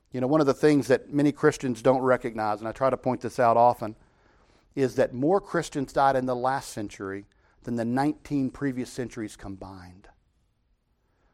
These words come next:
We often think, well, suffering for our, our faith, that's a first century thing or maybe a second century thing.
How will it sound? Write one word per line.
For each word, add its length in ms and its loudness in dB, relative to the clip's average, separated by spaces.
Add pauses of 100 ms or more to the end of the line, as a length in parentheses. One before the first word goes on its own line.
(120)
We 80 2
often 220 4
think, 240 -2
well, 140 2
suffering 560 2
for 140 0
our, 260 2 (340)
our 120 4
faith, 320 2
that's 240 2
a 80 4
first 300 -2
century 360 -8
thing 300 -6
or 60 -8
maybe 200 -4
a 40 -6
second 360 -6
century 360 -18
thing. 300 -20